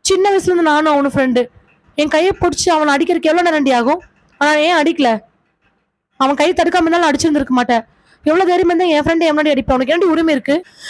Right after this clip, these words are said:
பிரபுவுக்கு லேக்கா மேல எந்த விதமான பாசம், பரிவர்த்தனை எதுவுமே இல்லைன்னு இந்த விஷயத்திலே தெரிஞ்சிருச்சு. இதை பார்த்துட்டு,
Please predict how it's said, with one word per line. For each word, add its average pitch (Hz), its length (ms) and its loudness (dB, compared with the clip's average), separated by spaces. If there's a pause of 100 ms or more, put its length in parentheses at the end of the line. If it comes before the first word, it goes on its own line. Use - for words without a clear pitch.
(140)
பிரபுவுக்கு 302 400 0
லேக்கா 339 480 0
மேல 311 220 0
எந்த 269 400 -2
விதமான 294 480 0
பாசம், 262 640 -2
பரிவர்த்தனை 262 560 -2
எதுவுமே 330 520 -2
இல்லைன்னு 240 500 -2
இந்த 233 220 -2
விஷயத்திலே 247 380 -4
தெரிஞ்சிருச்சு. 226 640 -2 (380)
இதை 247 180 0 (120)
பார்த்துட்டு, 262 540 0